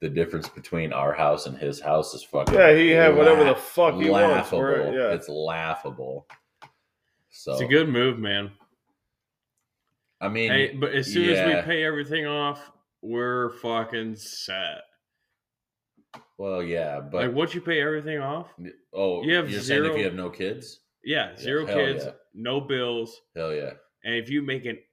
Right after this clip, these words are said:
Speaker 3: average wage, you're fucking
Speaker 1: All
Speaker 3: good.
Speaker 1: set.
Speaker 2: You're running vacations
Speaker 3: You're
Speaker 2: whenever.
Speaker 3: paying
Speaker 1: Yeah,
Speaker 3: for
Speaker 1: yeah, yeah.
Speaker 3: property,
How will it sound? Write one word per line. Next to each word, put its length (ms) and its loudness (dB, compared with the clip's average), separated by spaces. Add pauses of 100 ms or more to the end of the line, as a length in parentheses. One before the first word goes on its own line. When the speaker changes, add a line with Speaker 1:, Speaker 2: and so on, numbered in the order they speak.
(120)
Speaker 3:
average 500 -2
wage, 560 -4
you're 240 -6 (280)
fucking 300 -8
Speaker 1:
All 80 -6
Speaker 3:
good. 160 -2
Speaker 1:
set. 100 -4
Speaker 2:
You're 100 -4
running 260 -6
vacations 760 -10
Speaker 3:
You're 100 -2
Speaker 2:
whenever. 80 -12
Speaker 3:
paying 280 -2
Speaker 1:
Yeah, 60 -12
Speaker 3:
for 300 -2
Speaker 1:
yeah, 240 -14
yeah. 120 -18
Speaker 3:
property, 600 -4